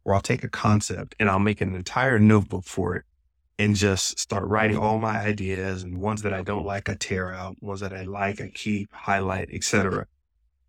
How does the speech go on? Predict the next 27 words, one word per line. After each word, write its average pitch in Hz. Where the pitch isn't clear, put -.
And 104
I 107
use 127
the 107
paper 120
format 135
because, 104
you 117
know, 95
like 107
that 104
old 104
saying 104
says, 104
you 101
know, 90
"Once 101
the 101
hand 98
has 92
written 104
something, 104
it 95
can 92
never 98
go 95
back." 101